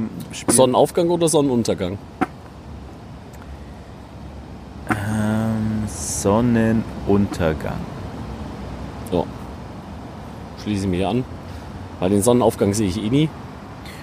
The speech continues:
Speaker 2: Und wenn ich ihn sehe, bin ich genervt,
Speaker 1: Ja, den hab
Speaker 2: dass
Speaker 1: ich
Speaker 2: ich,
Speaker 1: gestern
Speaker 2: äh, so früh aufstehen muss.
Speaker 1: Ja.
Speaker 2: Oder ich bin, denk mir, fuck, ich, ich,
Speaker 1: Ja,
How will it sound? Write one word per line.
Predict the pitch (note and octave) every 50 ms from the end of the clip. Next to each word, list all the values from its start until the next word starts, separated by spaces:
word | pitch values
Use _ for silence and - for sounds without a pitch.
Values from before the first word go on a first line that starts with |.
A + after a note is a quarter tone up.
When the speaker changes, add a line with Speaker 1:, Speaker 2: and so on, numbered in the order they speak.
| - - - -
Speaker 2:
Und | A2+ A2 F#2 F2+
wenn | A#2+ C3 E3
ich | D#3 C#3
ihn | D#3 D3
sehe, | B2 C#3+ D3+ D3+
bin | B2+ B2+ A#2
ich | G#2+ -
genervt, | - G#2 G2 G#2 A#2+ C3 D#3+ - - - - - - - -
Speaker 1:
Ja, | G#2+ A2+ A#2+ B2 C3 C3
den | G#2 A2 G#2+ A2
hab | A#2 G#2+
Speaker 2:
dass | A2+ A2 A2
Speaker 1:
ich | C3 B2 A2+
Speaker 2:
ich, | G2+ G2+ G2 F#2+
Speaker 1:
gestern | - A2 G#2 G#2+
Speaker 2:
äh, | A2
so | G#2 A#2+ A#2+
früh | - - A#2
aufstehen | G2 G#2 B2 - - D#3+ D#3+
muss. | E3+ F3 F#3+ - - - - - - -
Speaker 1:
Ja. | G#2 G#2+ G#2+ G#2+ G#2+ A2+ A2 - - - - - - - - - C#3 C#3
Speaker 2:
Oder | D3 D3+ D3+ D3 C#3+
ich | C#3+ C#3 C3+ -
bin, | - C#3 C#3+ C#3+ C3+ C#3 C3+ C3 B2+ A#2+ A#2 G#2 F#2 -
denk | B2+ B2+ A#2+ C3
mir, | B2+ A#2
fuck, | - - - - - C3 B2+ A2 - - G2
ich, | - - - - C#2+ C#2+ C2 - - - - - - - - - - - - - - - - - -
ich, | C3+
Speaker 1:
Ja, | C#3 C#3 C3+